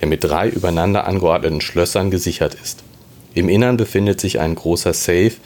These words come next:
mit einem Kombinationsschloss, der schließlich das von drei Glasglocken bedeckte Urkilogramm und seine sechs Kopien enthält. Nur drei Menschen auf der ganzen Welt haben jeweils einen Schlüssel für den Tresorraum.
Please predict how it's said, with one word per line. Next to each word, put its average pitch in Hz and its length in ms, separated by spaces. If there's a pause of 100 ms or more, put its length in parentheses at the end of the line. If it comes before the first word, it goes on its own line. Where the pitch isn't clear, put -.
(500)
mit - 140
einem 92 180
Kombinationsschloss, 98 1080 (240)
der 82 80
schließlich 107 520
das 87 180
von 82 160
drei 87 300
Glasglocken 101 880 (380)
bedeckte 92 420
Urkilogramm 98 760 (120)
und 92 160
seine 92 240
sechs - 280
Kopien 90 540
enthält. 76 540 (1900)
Nur 101 160
drei 110 220
Menschen 117 360
auf 76 140
der 78 100
ganzen 80 360
Welt 82 300
haben 82 200
jeweils 85 340
einen 95 140
Schlüssel 104 380
für - 160
den 82 160
Tresorraum. 76 680